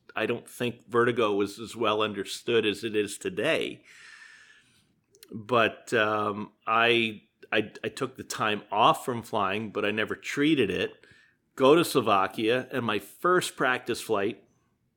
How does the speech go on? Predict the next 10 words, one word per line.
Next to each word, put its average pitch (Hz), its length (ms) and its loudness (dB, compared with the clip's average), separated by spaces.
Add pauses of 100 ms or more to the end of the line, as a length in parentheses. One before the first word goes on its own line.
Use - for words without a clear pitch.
(200)
in 120 120 -2
Slovakia, 110 800 -2 (760)
I 110 120 2
get, 117 360 0
I 110 120 0
get 104 180 0
the 110 60 -6
wobblies 110 520 0
again 95 480 -4 (200)
and 101 360 -6